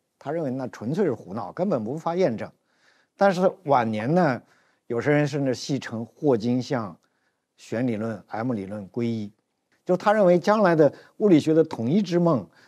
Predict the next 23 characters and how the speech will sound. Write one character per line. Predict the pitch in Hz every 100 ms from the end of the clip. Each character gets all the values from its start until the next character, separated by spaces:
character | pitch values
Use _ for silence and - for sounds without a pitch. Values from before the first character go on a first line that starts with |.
| _
就 | - 220
要 | 143
靠 | 110 - 135
弦 | 98 110
理 | 120
论。 | 101 127
而 |
弦 | 185 170 254
理 |
论 | 190 208
是 |
什 | 160 101
么 | 131
呢？ | 185 - - _
弦 | 147 208
理 | 208
论 | 185 160
不 | 131
是 | 147
科 | 233 185
学 | 170 170
实 | -
验 | 139 156